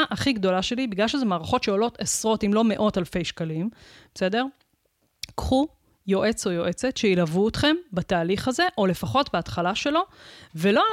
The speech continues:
ללכת לבד, וזה כמו, אה, ללכת לראות, אה, מסוכנויות רכב, אה, ולשמוע איזה רכבים יש להם, שאתה לא מבין כלום ברכב, בעצם אתה רק יודע שאתה צריך אוטו. אז הם ימכרו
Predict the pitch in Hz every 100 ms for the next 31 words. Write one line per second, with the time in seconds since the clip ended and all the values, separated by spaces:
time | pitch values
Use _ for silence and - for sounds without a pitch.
0 | 359 277 - 226 196 202 214 208 196 202
1 | 196 196 - 311 330 311 262 220 208 202
2 | 208 254 233 196 214 233 233 196 190 185
3 | - - 220 208 220 240 240 247 185 185
4 | 180 180 175 214 208 202 190 185 175 185
5 | 175 165 170 170 - - - 214 226 226
6 | 233 214 202 214 196 185 170 - 151 175
7 | 170 262 247 254 262 247 226 - 202 190
8 | 208 175 185 - - - - - - 202
9 | 196 226 220 269